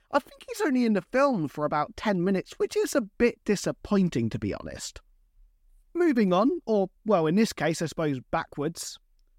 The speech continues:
I know during the historical accuracy section, I did rant a bit about the beginning and aliens and all of that, but I will say it did make the beginning of this film completely and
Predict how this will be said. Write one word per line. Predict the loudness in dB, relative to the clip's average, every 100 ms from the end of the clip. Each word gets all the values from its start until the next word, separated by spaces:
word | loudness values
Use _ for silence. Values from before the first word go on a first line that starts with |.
| _
I | 2 4
know | 4 0
during | 0 2 2
the | 2
historical | 0 0 -2 0 -2
accuracy | -4 -2 -6 -4 -2 -4
section, | -4 -6 -6 -6 -4 -2
I | -2
did | 0 0 0
rant | 0 2 2 -2
a | -2
bit | -2 0
about | 0 0
the | -2
beginning | -4 0 2 2 2
and | 0 -2
aliens | 0 0 0 -2 -4
and | -4
all | -2
of | -4
that, | -4 -6 -8 _ _ _ _ -12
but | -2 2
I | 2
will | 0 0 -2
say | 2 2 2 0 -4 -6
it | -6 -2
did | -2 0
make | 0 0
the | -2 -4
beginning | -2 0 0 -2
of | -2
this | -6 -2
film | 0 0
completely | -2 -4 -6 -6 -2 0 -2 -2 0
and | 0